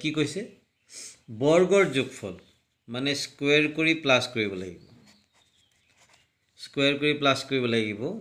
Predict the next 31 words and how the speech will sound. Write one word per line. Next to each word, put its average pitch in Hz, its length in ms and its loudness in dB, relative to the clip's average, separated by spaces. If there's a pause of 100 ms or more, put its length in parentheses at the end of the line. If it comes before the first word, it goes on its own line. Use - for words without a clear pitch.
(480)
তেতিয়া 120 240 -8
কিমান 123 240 -4
হ'ব? 123 140 -6 (280)
থ্ৰী 131 180 -4
ছিক্সটি 123 500 -6 (440)
ফাইভ। 104 200 -4 (600)
এইটো 156 140 -6
স্কুৱেৰ 165 440 2
কৰি 180 140 2
প্লাছ 131 260 2 (100)
কৰি 110 140 -2
দিলোঁ। 117 280 -6 (1300)
স্কুৱেৰ 160 460 0
কৰিছোঁ, 165 340 0 (220)
প্লাছ 123 200 2 (100)
কৰি 98 140 -6
দিছোঁ। 90 260 -14 (120)
এতিয়া 143 240 -2
কি 170 100 -2
হ'ব? 165 140 0 (1160)
এক্স 139 200 -6 (140)
স্কুৱেৰ 165 280 0 (120)
প্লাছ, 151 300 2 (600)
এইটো 143 120 -10
এক্স 135 200 -6 (140)
স্কুৱেৰ 147 340 0
প্লাছ 143 220 2 (180)
টু, 143 140 -2 (1300)
এ 139 40 2 (180)
বি 135 120 2 (180)
প্লাছ 135 240 2